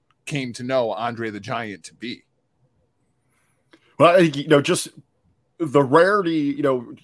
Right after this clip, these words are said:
Speaker 2: what we've got to see, and, and we really hang on for the Western fan and where, what it's meant to ro-, pro wrestling is WrestleMania three, that build there with Hogan. And Jargo, you're right. I mean, there's so much beyond that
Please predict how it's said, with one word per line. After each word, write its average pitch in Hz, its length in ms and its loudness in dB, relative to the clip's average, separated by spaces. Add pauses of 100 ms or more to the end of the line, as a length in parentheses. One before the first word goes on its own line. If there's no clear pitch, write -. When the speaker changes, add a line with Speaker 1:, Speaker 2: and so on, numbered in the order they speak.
(140)
Speaker 2:
what 165 200 0
we've 156 160 4
got 156 200 0
to 120 80 -10
see, 139 320 0
and, 131 200 0
and 139 140 0
we 147 80 6
really 170 480 0
hang 147 240 0
on 135 300 0
for 123 500 -2 (600)
the 135 80 0
Western 131 500 4
fan 135 800 -2
and 123 140 -2
where, 127 300 4
what 131 180 2
it's - 160 -4
meant 127 160 4
to 120 80 -2
ro-, 113 280 2
pro 123 260 4
wrestling 131 400 4
is 123 160 0
WrestleMania 120 600 2
three, 120 500 -2
that 110 260 0
build 127 260 2
there 120 220 4
with 104 200 -4
Hogan. 139 500 4 (280)
And 120 100 -2
Jargo, 156 220 4
you're 131 100 2
right. 208 120 8
I 139 40 0
mean, 131 280 -2
there's 135 260 -4
so 196 160 0
much 170 260 -4
beyond 147 520 4
that 95 260 -2